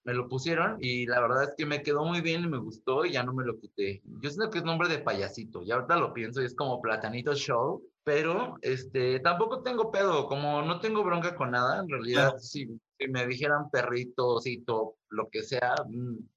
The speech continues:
Speaker 1: ya, ya pasé esa etapa de ofenderme tan fácil.
Speaker 2: Ok.
Speaker 1: Entonces,
Speaker 2: Ok.
Speaker 1: hasta que alguien no me pague la renta, yo no me voy a ofender. <laughs>
Speaker 2: Y es que justo a mí me parece, o sea, desde que te conocí, recuerdo que la primera vez que vi tu trabajo, no sé si fue en Navi o en el Centro de la Imagen,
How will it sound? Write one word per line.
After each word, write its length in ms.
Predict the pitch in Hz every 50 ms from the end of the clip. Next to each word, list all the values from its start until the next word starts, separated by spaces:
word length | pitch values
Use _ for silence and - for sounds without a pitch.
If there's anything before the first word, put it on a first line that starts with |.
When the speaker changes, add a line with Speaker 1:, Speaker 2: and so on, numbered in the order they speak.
| _ _ _
Speaker 1:
ya, 380 | 117 139 135 123 123 123 123 123
ya 160 | 135 147 147 143
pasé 260 | 151 147 143 143 151
esa 140 | 147 143 147
etapa 360 | 147 - 127 123 - - 123 123
de 60 | 110
ofenderme 580 | 98 98 - 113 107 104 107 110 110 120 123 120
tan 180 | 113 104 98 98
fácil. 320 | 107 110 - - - - _ _ _ -
Speaker 2:
Ok. 160 | 123 120 -
Speaker 1:
Entonces, 520 | 120 123 123 123 113 113 127 135 127 123
Speaker 2:
Ok. 60 | - - - - - _ _ _
Speaker 1:
hasta 260 | - - - - - -
que 100 | - 143
alguien 260 | 143 151 165 170 165
no 120 | 151 147 147
me 480 | 147 147 147 147 135 123 113 110 104 101 - - - - -
pague 260 | 123 127 131 139 147
la 140 | 139 127 117
renta, 380 | - 117 123 131 131 131 131
yo 100 | 123 123
no 220 | 127 123 123 123 113
me 80 | 113
voy 160 | 110 113 117 110
a 160 | 110 110 107
ofender. 400 | 104 104 113 107 110 107 107 110
<laughs> 1000 | - - - - 175 165 170 180 151 143 151 151 107 123 135 - - 123 117 - - - _ 135 147 139 127 _ -
Speaker 2:
Y 60 | 160
es 100 | 180 -
que 80 | - 240
justo 380 | - - 233 - - 233 226 180
a 80 | 165 165
mí 120 | 170 185
me 100 | 202 202
parece, 420 | - - 139 135 143 143 139 143 151
o 20 |
sea, 220 | - - 143 143
desde 240 | 139 139 135 139 139
que 100 | 143 147
te 120 | 143 147 143
conocí, 480 | - 151 151 147 143 - 180 202 226 - -
recuerdo 260 | 160 151 147 208 208
que 80 | - 190
la 80 | 160 139
primera 160 | 139 143 160
vez 100 | 165 -
que 80 | - 156
vi 140 | 151 156 151
tu 120 | - 147
trabajo, 560 | 139 110 110 110 117 120 - - 170 202 _ -
no 180 | 131 139 147 -
sé 140 | - 262
si 120 | - - 175
fue 180 | - - 185 196
en 100 | 190 175
Navi 280 | 175 175 185 226 226
o 40 | 180
en 80 | 135 120
el 80 | 117
Centro 260 | - - 139 143 143 160
de 80 | 135
la 60 | 117 110
Imagen, 480 | 110 117 120 123 - - 160 226 254